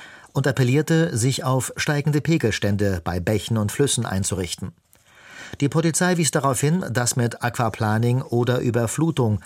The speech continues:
auf allen Straßen zu rechnen sei. Die E-U-Staaten haben Sanktionen gegen die Plattform Voice of Europe und drei russische Medien beschlossen.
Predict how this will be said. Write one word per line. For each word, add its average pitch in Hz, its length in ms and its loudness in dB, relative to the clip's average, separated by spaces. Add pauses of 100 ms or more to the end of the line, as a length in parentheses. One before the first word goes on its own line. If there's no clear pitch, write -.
(160)
auf 139 200 0
allen 151 240 0
Straßen 101 540 -2
zu 101 120 -2
rechnen 90 340 -4
sei. 73 180 -8 (2750)
Die 160 300 2
E-U-Staaten 131 600 2
haben 120 180 2
Sanktionen 123 720 2
gegen 147 240 2
die 147 80 0
Plattform 151 520 0
Voice 120 360 0
of 113 180 0
Europe 131 340 2
und 135 240 0
drei 127 280 0
russische 110 500 0
Medien 110 380 2
beschlossen. 87 480 -2